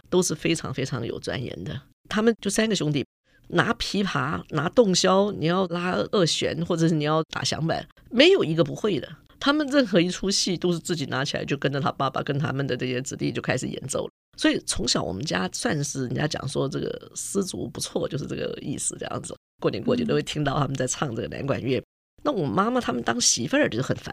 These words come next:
Speaker 1: 恼，因为家里很多客人啊，要煮宵夜，<laughs> 要准备这个茶点，给媳妇儿就一大堆的工作。他们常常觉得唱完没有，还唱那个，一直唱。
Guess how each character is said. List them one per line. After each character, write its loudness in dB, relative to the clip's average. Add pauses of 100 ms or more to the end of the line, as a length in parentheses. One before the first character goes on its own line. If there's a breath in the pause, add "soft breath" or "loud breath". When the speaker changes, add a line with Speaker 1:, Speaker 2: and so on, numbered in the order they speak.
Speaker 1:
恼， -2
因 0
为 2
家 0
里 4
很 0
多 0
客 2
人 2
啊， -10 (260 loud breath)
要 2
煮 -2
宵 2
夜， 6 (200)
<laughs> -6
要 12
准 2
备 12
这 6
个 4
茶 0
点， 2 (300)
给 2
媳 2
妇 4
儿 6
就 2
一 -2
大 4
堆 -2
的 -4
工 2
作。 4 (280)
他 4
们 4
常 -2
常 2
觉 -4
得 -6
唱 2
完 -6
没 0
有， -8
还 -8
唱 -6
那 -2
个， -4
一 -4
直 -6
唱。 -4